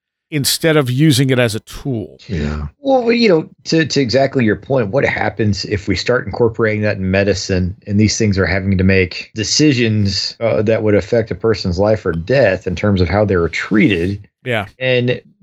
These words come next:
Speaker 3: because we live in a world with, uh, culpability and things like that, and, uh,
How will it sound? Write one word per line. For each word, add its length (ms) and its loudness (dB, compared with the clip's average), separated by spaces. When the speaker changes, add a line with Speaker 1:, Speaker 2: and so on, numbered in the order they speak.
Speaker 3:
because 340 -2
we 100 2
live 200 4
in 60 2
a 60 2
world 340 4
with, 480 0
uh, 200 2
culpability 760 2
and 140 -4
things 280 -2
like 240 -2
that, 400 0
and, 360 2
uh, 360 2